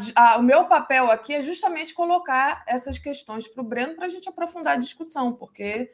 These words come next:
senão não tem discussão, né? <laughs> Se eu não fizer aqui o advogado do diabo, não há discussão, a gente fica só, é, o tempo todo, é,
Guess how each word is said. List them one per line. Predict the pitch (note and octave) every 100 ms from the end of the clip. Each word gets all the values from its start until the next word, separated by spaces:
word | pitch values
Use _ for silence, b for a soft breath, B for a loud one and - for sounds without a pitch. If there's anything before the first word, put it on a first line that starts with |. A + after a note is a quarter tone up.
| b b
senão | - C#4 D#4
não | F#4
tem | F4+
discussão, | F4 - F4 C#4 C4+
né? | B3 A#3+
<laughs> |
Se | B3 -
eu | C4
não | C4+ C4
fizer | - B3+ B3 A#3+
aqui | A#3
o | B3
advogado | A#3+ A#3 G#3+ A3 G#3
do | A3
diabo, | G#3+ G#3+ A#3 A#3 B B C4
não | B3+ D#4
há | D4+
discussão, | C#4 B3+ - D#4+ D#4 A3+
a | G#3+
gente | A#3 A#3
fica | - B3+ A#3
só, | - A#3 A#3+ C4+ B B B B
é, | G#3 A3
o | A3+
tempo | A3+ A#3+ A#3+ A#3+
todo, | - G#3+ G#3+ G#3+ A3 A3+ A3 G3+ F3+ E3+ E3 D#3+ -
é, | F3 F3 F3